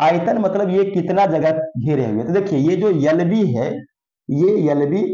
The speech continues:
एलबी और इसमें ये height ले लीजिए, तो एलबी गुना यानी लंबाई गुना चौड़ाई गुना ऊंचाई। तो देखिए, एक, दो, तीन, चार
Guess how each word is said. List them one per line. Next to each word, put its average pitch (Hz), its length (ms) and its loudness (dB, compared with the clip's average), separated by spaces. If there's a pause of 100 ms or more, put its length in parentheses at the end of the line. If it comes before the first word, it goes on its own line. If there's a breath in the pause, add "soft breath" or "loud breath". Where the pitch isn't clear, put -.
(460)
एलबी 175 320 0
और 185 180 -2
इसमें 208 300 0
ये 190 200 2
height 139 360 -2
ले 110 120 -2
लीजिए, 101 340 -4 (480)
तो 170 80 0 (160)
एलबी 147 320 0
गुना 131 300 0 (120)
यानी 143 280 -2
लंबाई 156 520 -2
गुना 151 220 0
चौड़ाई 139 340 0
गुना 160 380 -4 (180)
ऊंचाई। 135 260 0
तो 147 60 0
देखिए, 175 280 -2 (400)
एक, 185 340 0
दो, 165 260 0 (160)
तीन, 170 360 -2
चार 151 400 0